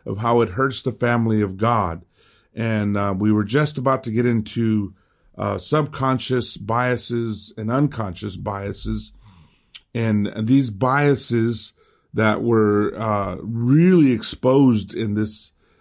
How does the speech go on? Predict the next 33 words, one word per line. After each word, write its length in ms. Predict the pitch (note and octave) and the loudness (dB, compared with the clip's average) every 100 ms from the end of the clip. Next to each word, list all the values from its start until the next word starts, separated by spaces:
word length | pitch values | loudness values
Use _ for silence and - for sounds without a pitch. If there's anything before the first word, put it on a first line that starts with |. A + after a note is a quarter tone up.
| _ _ | _ _
uh, 220 | G#2+ G2+ | -6 -4
psychologist 840 | F2+ A2+ A2+ A2+ A2+ B2+ G#2+ G#2+ - | -4 -2 -2 -2 0 0 0 -4 -4
study, 580 | - A#2+ A2+ G2+ F#2 _ _ _ _ - | -2 2 2 0 -4 _ _ _ _ -8
uh, 60 | G2+ | -2
were 140 | G2+ | -2
using 520 | G#2 G#2+ A2 G#2+ G#2+ | 2 2 2 2 2
these 240 | G#2 F#2+ - | 2 -2 -6
black 380 | A2 A#2 A2+ | -2 -2 -2
dolls 360 | - A2+ A2+ G2+ | -2 0 0 -2
and 120 | G2+ | -2
white 320 | G2 A#2 F#2+ | -2 -2 -2
dolls, 400 | F#2+ G2+ F#2+ F2+ | -6 -4 -4 -6
and 240 | F#2+ F#2 - | -8 -8 -6
showed 300 | - A2+ G#2+ | -2 -2 -2
how 420 | F#2 A2+ A2 - _ _ _ _ _ | -2 -2 -2 -4 _ _ _ _ _
kids 400 | - C#3+ A#2+ F#2+ - | -2 0 0 -4 -10
assume 920 | - - - - D#3+ D3+ B2 A#2+ A2+ - - - _ - G#2+ | -10 -10 -6 2 6 6 6 6 4 -4 -20 -20 _ -14 0
good 240 | B2 D3 | 2 4
and 180 | D3+ B2 | 4 4
evil, 480 | A#2 G#2+ A#2+ A2+ G#2 | 4 2 2 2 2
right 280 | A2+ B2+ | 0 0
and 180 | A#2 A#2+ | 0 0
wrong, 480 | A#2 A2+ A2 A2 G#2 | 0 0 2 0 0
better 500 | F2 A#2 B2+ C3 A#2 | -2 -2 2 2 2
and 160 | A2 G2 | 0 -2
bad, 440 | A2+ A2 A2 G#2+ | -4 -4 -4 -4
and, 280 | G2+ F#2 F2+ _ _ _ - | -6 -8 -12 _ _ _ -8
and, 480 | A#2 A2 G2+ F#2+ F#2+ | -4 -2 -2 -4 -8
and 560 | G2+ G#2+ G2 F2+ F2+ - | -6 -4 -6 -8 -8 -2
best 460 | C3 C3+ C#3 - | 0 0 -2 -4
and 180 | A#2 G#2+ | 0 2
not 240 | A#2 C3 G2+ | 2 0 -2
good, 540 | A#2 B2 - C3 | 0 0 -2 -8